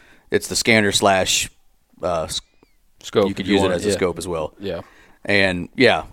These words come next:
Speaker 1: nothing but good things to say about them, too. And, and, uh, you know, our new Athlon stuff, this is our first year, obviously, with,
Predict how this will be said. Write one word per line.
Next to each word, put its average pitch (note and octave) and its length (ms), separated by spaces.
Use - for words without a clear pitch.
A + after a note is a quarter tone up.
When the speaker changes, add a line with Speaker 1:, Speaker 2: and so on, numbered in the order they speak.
Speaker 1:
nothing C3 280
but G#2 120
good G2+ 120
things F#2+ 200
to F2 60
say F#2+ 120
about F2 220
them, F2+ 180
too. F2 220
And, F2 200
and, F#2 320
uh, F2 320
you G2+ 80
know, G2 140
our G#2 180
new A2+ 160
Athlon G2+ 440
stuff, G2+ 340
this G2+ 180
is G2 80
our F2+ 120
first F#2+ 320
year, F#2+ 140
obviously, F#2 380
with, F2+ 140